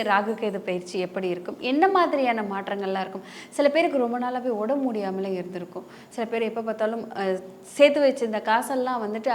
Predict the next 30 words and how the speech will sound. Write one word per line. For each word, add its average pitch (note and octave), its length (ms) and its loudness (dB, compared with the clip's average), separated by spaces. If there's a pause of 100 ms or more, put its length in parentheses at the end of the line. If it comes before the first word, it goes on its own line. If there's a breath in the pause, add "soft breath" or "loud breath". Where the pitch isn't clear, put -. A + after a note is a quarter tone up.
அதிகமா D4 400 0
வந்து B3+ 120 -2 (100)
ஹாஸ்பிட்டல் C4+ 500 0
கொண்டு G3+ 180 -6
போய் G3 140 -6
கொடுத்துட்டு F#3+ 300 -6
வந்திருப்பாங்க. F#3 380 -4 (540 loud breath)
"எல்லா C#4+ 220 8 (140)
ராசிகளுக்கும் E4+ 640 8
நல்லது D4 360 6
நடக்குதே, C4 460 6
இந்த A3 180 0
துலா A#3+ 280 6
ராசிக்கு C#4+ 420 4
நல்லதே B3+ 340 4 (140)
நடக்காதா?" C4+ 500 10 (120)
அப்படின்னு A3+ 340 4
சொல்லிட்டு, B3 320 6 (500 loud breath)
அஹ், F#3+ 120 6 (100)
வாயை C#4 300 12
திறந்து D#4 360 6
சொல்றவங்களே C4 560 4
நம்ம A3 120 0 (120)
பார்த்திருக்கோம். G3 460 -4
So, D4+ 60 12 (220)
இந்த G#4 180 6 (160)
ராகு C4+ 240 12 (100)
கேது G#3+ 200 6 (100)
பயிற்சி G3 380 0 (520 loud breath)
இரண்டாயிரத்தி A#3+ 520 8